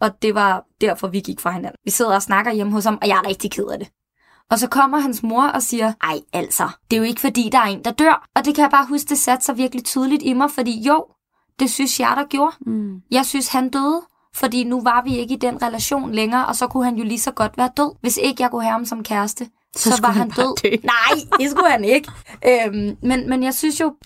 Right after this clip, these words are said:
Speaker 1: relationen var død, og derfor så føltes det faktisk som et dødstab.
Speaker 2: Og det er nok også derfor, de der sorgprocesser minder så meget om hinanden.
Speaker 1: Ja.
Speaker 2: Det føles jo som om, man aldrig skal have med den person at gøre, og nogle gange tror jeg faktisk, man bliver lidt mere ked af det,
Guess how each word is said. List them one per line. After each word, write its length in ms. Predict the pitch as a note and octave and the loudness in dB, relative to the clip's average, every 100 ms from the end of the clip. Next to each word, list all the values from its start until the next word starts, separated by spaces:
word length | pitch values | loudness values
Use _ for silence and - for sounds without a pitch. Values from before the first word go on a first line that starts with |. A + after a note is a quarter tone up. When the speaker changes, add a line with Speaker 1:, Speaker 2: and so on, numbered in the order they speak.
| - | 0
Speaker 1:
relationen 640 | B3 B3+ - D4+ C#4 C#4 | 2 2 0 -2 0 -2
var 80 | A#3+ | -2
død, 260 | A#3 B3 - | -2 -4 -4
og 120 | G#3+ | -6
derfor 320 | B3+ A#3+ - A#3 | 0 0 0 -4
så 120 | B3 - | -6 -4
føltes 360 | A#3+ B3+ D4 | -2 -2 -4
det 140 | - A#3+ | -4 -4
faktisk 480 | A3+ A3 - - - | -4 -4 -8 -8 -8
som 260 | - G#3+ | -4 -4
et 140 | G3+ - | -4 -8
dødstab. 420 | A#3 A#3 B3 G#3+ - _ - | -8 -8 -8 -10 -16 _ 0
Speaker 2:
Og 180 | A3+ | 0
det 140 | A3+ G#3+ | 4 4
er 40 | |
nok 260 | G#3 F#3+ - | 4 2 2
også 220 | E3+ - | -2 0
derfor, 360 | F3+ - - C3+ | -2 -2 -2 -4
de 160 | - F3+ | -2 0
der 180 | G3+ - | 2 0
sorgprocesser 880 | - - F3 D#3 - E3+ - D3+ - | 0 -2 0 -2 -4 -4 -2 -2 -2
minder 260 | D3+ D3+ C#3 | -4 -2 -2
så 180 | - E3 | -2 -2
meget 220 | - F2+ | 0 0
om 60 | F3 | 0
hinanden. 480 | F3+ D#3 - - - - | -4 -4 -6 -8 -8 -2
Speaker 1:
Ja. 100 | C3 - _ | -2 -2 _
Speaker 2:
Det 120 | A#3+ - | 0 2
føles 380 | A#3 A3 G#3 | 2 2 2
jo 60 | G3+ | -2
som 240 | - F#3+ | -2 0
om, 120 | F#3 - | 0 0
man 180 | F3+ - | -4 0
aldrig 340 | F3+ F#3 F3+ F#3+ | 0 0 -6 -6
skal 180 | - | -4
have 100 | F#3+ F3+ | -2 -2
med 80 | |
den 200 | F3+ E3+ | -4 -4
person 340 | - F3 F3+ F3 | -4 -4 -4 -6
at 100 | F#3 | -6
gøre, 380 | E3+ E3 F3 - | -4 -2 -2 -2
og 200 | F3+ - _ _ _ _ - - | -2 -4 _ _ _ _ -8 -2
nogle 160 | G#3+ | 0
gange 200 | G#3+ F#3 | 2 0
tror 180 | G3 G#3 | -2 -2
jeg 120 | - | -2
faktisk, 420 | F#3+ - - F3 - | -2 -4 -2 -8 -6
man 160 | E3 | -6
bliver 160 | D#3+ - | -4 -6
lidt 180 | F3 F3+ | -6 -6
mere 160 | E3+ | -8
ked 200 | - A3+ | -2 -2
af 180 | - G3 | 0 -4
det, 120 | G3+ | -4